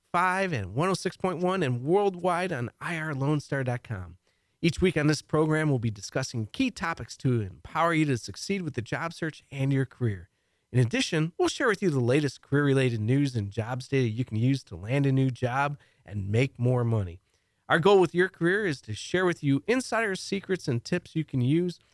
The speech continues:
whether you're looking for a new job or just want to make more in your existing one. On today's program, we're gonna discuss tips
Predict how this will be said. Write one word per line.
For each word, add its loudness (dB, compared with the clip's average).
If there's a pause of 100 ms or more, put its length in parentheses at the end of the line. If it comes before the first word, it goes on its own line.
(200)
whether 2
you're 2
looking 0
for -4
a 0
new 2
job -6
or -4
just -14
want -4
to -2
make -4
more -2
in -4
your -2
existing -4
one. -12 (440)
On -2
today's 0
program, 0 (280)
we're 2
gonna 2
discuss -2
tips -4